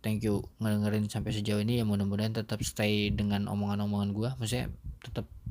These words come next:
mau dengerin omongan-omongan gue. Dan gue punya rencana, ya beberapa rencana yang pengen gue wujudin juga beberapa waktu ke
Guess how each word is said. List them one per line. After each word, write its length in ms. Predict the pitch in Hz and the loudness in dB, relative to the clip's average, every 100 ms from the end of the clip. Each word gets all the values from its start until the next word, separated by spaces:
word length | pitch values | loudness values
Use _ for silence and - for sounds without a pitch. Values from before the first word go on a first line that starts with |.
| 107 | -4
mau 160 | 117 117 | -2 0
dengerin 400 | 113 110 110 110 | 0 0 0 0
omongan-omongan 600 | 107 107 107 107 107 104 | 0 0 0 0 0 0
gue. 160 | 107 120 - - - - - _ - - - - - - - - - _ _ - | -2 -4 -8 -20 -20 -20 -20 _ -20 -16 -12 -10 -10 -12 -20 -20 -20 _ _ -10
Dan 260 | 107 104 101 101 98 95 95 101 104 | -4 -2 -2 -2 -4 -4 -4 -4 0
gue 80 | 127 | 0
punya 240 | - 127 123 | 2 0 2
rencana, 640 | 123 117 113 113 113 113 - - - - _ - - - - - | 0 0 0 0 0 -2 -6 -18 -18 -20 _ -20 -18 -16 -18 -2
ya 160 | 147 | 2
beberapa 480 | 131 123 120 117 - | 4 4 2 2 2
rencana 320 | 117 110 113 | 0 -2 0
yang 160 | 110 107 | 0 -2
pengen 320 | 107 107 107 | -2 -2 0
gue 140 | 104 104 | 0 0
wujudin 480 | 104 101 98 110 107 | 0 -4 -4 -2 -2
juga 320 | 104 98 - | -2 -4 -4
beberapa 480 | 110 104 104 - 101 | -2 0 0 0 -4
waktu 240 | - | -4
ke 80 | 101 | -8